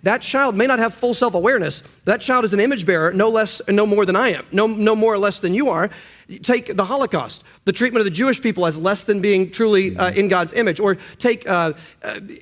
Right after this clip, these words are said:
you can do, you can multiply examples. All, the African slave trade, treating African slaves as less than fully human. Over and over and over again, massive issues and horrific things that have happened in our, in our society and our culture happen from what?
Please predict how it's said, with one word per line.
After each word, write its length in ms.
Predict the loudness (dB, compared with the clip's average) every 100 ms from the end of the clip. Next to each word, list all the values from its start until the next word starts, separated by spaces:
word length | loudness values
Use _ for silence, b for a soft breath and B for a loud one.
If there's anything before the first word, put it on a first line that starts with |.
| -20 -20 -8
you 120 | -4
can 100 | -2
do, 160 | -2 -2
you 120 | 0
can 100 | 2
multiply 340 | 2 0 -2 0
examples. 380 | 2 0 0
All, 120 | -2 -4
the 340 | -4 -2 0
African 320 | 0 0 -2
slave 280 | 0 0 0
trade, 220 | -2 -2
treating 320 | -2 0 0
African 340 | 0 0 0 -2
slaves 360 | 0 0 0
as 80 | -2
less 240 | -2 -2 0
than 140 | -2
fully 200 | 0 0
human. 220 | 2 0 B B -2
Over 240 | 0 2
and 80 | 2
over 100 | 2
and 80 | 0
over 160 | 2
again, 220 | 2 0 0
massive 580 | 0 2 2 0 -2 0
issues 380 | -2 -2 0 0
and 160 | -2
horrific 500 | -2 -2 0 0 -2
things 220 | 0 0 0
that 80 |
have 80 | 0
happened 300 | 0 0 0
in 60 | -2
our, 100 | -2
in 120 | 0
our 100 | -2
society 400 | -2 -2 0 0
and 60 | -2
our 120 | -2
culture 320 | -2 -2 -2
happen 280 | -2 -2 -4
from 140 | -2
what? 180 | -2